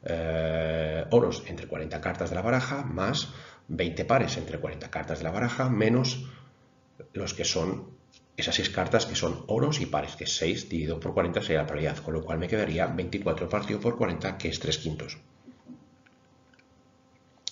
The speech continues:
Otro ejemplo, otro ejercicio sería, se tiene una urna con dos bolas. Estas pueden ser dos bolas rojas, dos bolas blancas o una roja y una blanca. Se añade al azar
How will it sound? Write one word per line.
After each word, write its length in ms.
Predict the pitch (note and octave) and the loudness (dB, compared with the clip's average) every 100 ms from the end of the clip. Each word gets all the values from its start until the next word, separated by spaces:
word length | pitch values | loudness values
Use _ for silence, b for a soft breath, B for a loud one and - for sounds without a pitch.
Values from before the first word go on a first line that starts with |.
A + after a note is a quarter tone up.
| - | 2
Otro 200 | E3+ D3+ | 6 6
ejemplo, 320 | A#2+ E2+ E2 G2 | 4 0 -2 -2
otro 160 | - | -4
ejercicio 400 | - - A#2 - | -4 -2 -2 0
sería, 300 | - E2 D2+ | 0 0 2
se 100 | - | 2
tiene 220 | D#2 B2 | 4 6
una 100 | C3 | 8
urna 380 | A#2+ B2+ D3 D3+ B B B B | 8 8 6 4 B B B B
con 140 | G2 | 2
dos 160 | F#2+ F2 | 4 4
bolas. 300 | C2+ - - - | 0 0 -8 -4
Estas 260 | E2+ - - | -2 0 0
pueden 180 | E2 D#2+ | 2 2
ser 240 | D#2 - - - - - - - - - | 2 -2 -10 -20 -20 -20 -20 -18 -18 -8
dos 160 | - D#2+ | -4 0
bolas 220 | D2+ - | 0 2
rojas, 380 | C3 D#3+ D#3 - B B B B - | 2 2 2 0 B B B B 4
dos 160 | B2 | 6
bolas 260 | B2+ A2+ - | 6 4 4
blancas 460 | F2+ F2 F2 - - | 2 2 0 -2 4
o 360 | A2+ - - - - - | 4 4 -2 -12 -8 0
una 160 | F2+ | 2
roja 260 | F2+ - G2 | 4 2 0
y 80 | E2+ | 0
una 100 | C2+ | 0
blanca. 380 | - - - - | -4 -8 -10 -4
Se 140 | - | 2
añade 340 | G2+ C#3+ D#3 - | 6 8 8 6
al 120 | F#2 | 0
azar 380 | F2 A2 A#2 C3 | 2 4 4 2